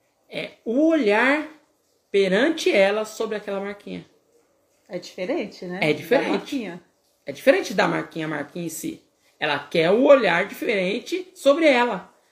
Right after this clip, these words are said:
Speaker 1: A perspectiva de um olhar mais, é, sedutor, um olhar mais, é, diferenciado pra ela. Porque a marquinha, ela traz esse olhar. Então, não
Speaker 2: Hum.
Speaker 1: é só a marquinha.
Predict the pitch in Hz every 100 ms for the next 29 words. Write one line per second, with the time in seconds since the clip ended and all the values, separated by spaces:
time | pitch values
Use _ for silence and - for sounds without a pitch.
0 | _ - - 202 196 208 202 - 269 311
1 | 254 214 226 220 208 220 226 214 208 208
2 | 196 175 - _ _ _ - - 196 170
3 | 165 160 160 - 202 196 196 190 185 165
4 | - _ _ - 165 160 160 170 165 156
5 | 147 - - _ _ _ 151 151 147 147
6 | - 196 185 185 170 165 - 156 151 143
7 | - 233 233 196 190 202 - 247 381 440
8 | 427 - 480 359 - 190 156 - - _
9 | _ _ _ _ _ _ _ _ _ _
10 | - 196 226 294 294 247 226 - 196 180
11 | 170 - 160 139